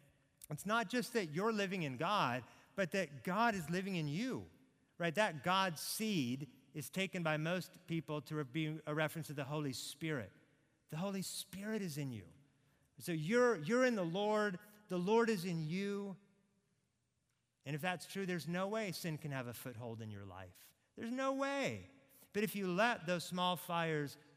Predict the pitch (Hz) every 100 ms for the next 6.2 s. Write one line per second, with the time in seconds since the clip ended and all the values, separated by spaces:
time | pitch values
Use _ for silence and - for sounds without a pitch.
0 | - 131 196 220 147 123 160 175 175 143
1 | 190 160 220 233 190 139 123 - 143 127
2 | 170 196 - _ _ - 170 214 226 180
3 | 156 139 117 110 120 117 156 - - -
4 | _ - 175 - 240 240 196 - 165 170
5 | 175 170 143 220 233 160 131 127 123 113
6 | 101 165